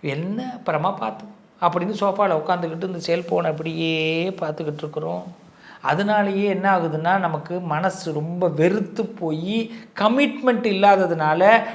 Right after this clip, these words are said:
நாள் வீணா போகுது, நேரம் வீணா போகுது, நம்மளையே நமக்கு பிடிக்காம போகுது. வேலையை பார்த்துக்கிட்டே இருக்கணும். இதே ஆண்களுக்கு நான் அதை தான் சொல்லுவேன். ஒரு பெண் எப்படி கமிட்மெண்ட்ல இருக்கிறா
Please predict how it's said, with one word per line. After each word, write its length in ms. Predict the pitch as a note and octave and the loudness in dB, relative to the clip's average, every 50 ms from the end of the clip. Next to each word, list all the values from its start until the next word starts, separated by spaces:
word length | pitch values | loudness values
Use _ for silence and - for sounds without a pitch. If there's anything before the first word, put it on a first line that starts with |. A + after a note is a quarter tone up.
| - - | -10 -4
நாள் 480 | C#3+ D3 D#3+ F#3 G#3+ A#3+ C4 C#4 C#4 B3 | 4 8 10 10 12 12 12 10 8 6
வீணா 360 | G#3 A3 A3+ A3+ A#3 A#3 A3 | 4 4 4 8 8 8 8
போகுது, 500 | G#3+ A3+ - F#3+ F3 F3 F3 F3 A3 A#3 | 8 6 2 0 0 0 2 2 2 2
நேரம் 460 | G#3 F3+ F#3+ A3+ B3+ C4 C4 C4 A#3+ | 4 4 6 8 10 10 10 10 8
வீணா 280 | G3+ G3 G3+ G3+ G#3 G3+ | 6 2 4 6 6 6
போகுது, 440 | G3 - G3 F3 E3+ F3+ F#3 A#3 A#3+ | 6 4 -2 -2 -2 0 0 0 0
நம்மளையே 540 | G3 E3 E3+ G3 A3+ A#3 B3 A#3+ B3 B3+ | 2 2 0 2 6 6 6 8 8 8
நமக்கு 280 | C4 B3 G#3+ G3 - G3 | 6 6 4 2 0 -4
பிடிக்காம 440 | E3 F#3 G3 G#3 G#3 A#3+ A3+ G#3+ E3+ | -4 -2 -2 4 6 6 6 6 4
போகுது. 260 | D3+ C#3 A#2+ A#2 - - - - - _ _ _ _ _ _ _ _ _ _ _ _ _ _ _ _ _ _ _ _ _ _ _ _ _ _ _ _ _ _ _ _ - B2 | 0 -4 -6 -6 -10 -14 -20 -20 -20 _ _ _ _ _ _ _ _ _ _ _ _ _ _ _ _ _ _ _ _ _ _ _ _ _ _ _ _ _ _ _ _ -16 -8
வேலையை 520 | B2 C#3 E3+ G3+ G#3+ G#3+ G3+ F#3+ - - - | -4 -2 -2 0 0 0 2 0 0 -2 -4
பார்த்துக்கிட்டே 540 | - - D#3 D3+ - D#3 D3+ D3+ D3+ E3 E3 | -8 -8 -8 -8 -8 -8 -8 -6 -4 -4 -4
இருக்கணும். 320 | D#3 D3 D#3 B2 A#2 A2 A2+ - - - - | -4 -4 -8 -10 -12 -12 -14 -16 -18 -18 -8
இதே 260 | - D#3 F3+ G3+ B3+ | -4 -4 0 2 4
ஆண்களுக்கு 680 | B3+ F#3+ D#3+ E3+ G#3 B3+ C4+ C4+ C4+ C4 C4 - C4 B3+ | 4 4 4 4 4 4 4 4 4 4 4 4 4 2
நான் 120 | A3 G3 | 2 4
அதை 160 | F3 F3+ G#3 A3 | 4 4 4 6
தான் 180 | A3+ B3 A#3 | 4 4 4
சொல்லுவேன். 500 | G3+ G3 F#3 F3+ E3+ D#3 C3+ A#2 A2 A#2 - - - | 4 2 2 2 2 0 0 -2 -4 -10 -14 -10 -2
ஒரு 180 | - C#3+ D3 D3 | 2 4 4 4
பெண் 300 | - - G#3+ B3 C4+ C#4+ | 6 8 8 8 8 10
எப்படி 320 | D4 C4+ C4 C4+ C4+ C4 | 10 10 10 10 6 0
கமிட்மெண்ட்ல 640 | - - G#3+ A3+ B3+ - - B3+ A#3+ A3 G3+ A3 G3+ | 4 2 4 4 4 2 2 0 0 0 4 4 4
இருக்கிறா 320 | F#3 F#3 G#3 F#3+ G3 G3 | 4 4 4 4 6 6